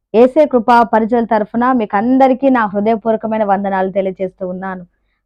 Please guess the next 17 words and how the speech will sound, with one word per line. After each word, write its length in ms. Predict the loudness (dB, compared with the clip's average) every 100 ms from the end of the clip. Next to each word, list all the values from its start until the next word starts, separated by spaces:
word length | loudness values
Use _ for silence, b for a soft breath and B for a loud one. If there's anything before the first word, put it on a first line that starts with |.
| -4
అందరూ 280 | 0 2
బాగున్నారు 440 | 2 0 0 0 -2
కదండి? 500 | -2 -2 0 0 -2 -4
దేవుడు 320 | 0 0 0
మిమ్మలను, 460 | -2 0 2 2
మీ 120 | 2 0
కుటుంబాలను 640 | -6 -8 -6 -4 -4 -6
సమృద్ధిగా 720 | -6 -6 -4 -6 -4 0 0 0 _ _ _ _
దీవించి 640 | 4 4 4 2 0 -4 -2
ఆశీర్వదించునుగాక. 1300 | -2 -2 -4 -2 -2 -4 -4 0 0 0 0 0 -2 -8 _ _ -4
ఈ 60 |
రోజు 280 | 0 0 0
మరి 180 | -2 -2
శనివారం 460 | -4 -4 -2 -2 -2
కదండి, 340 | -4 -4 -4
మందిరంలో 560 | -4 -4 -4 -4 -2 -4
ఉపవాస 320 | -2 -6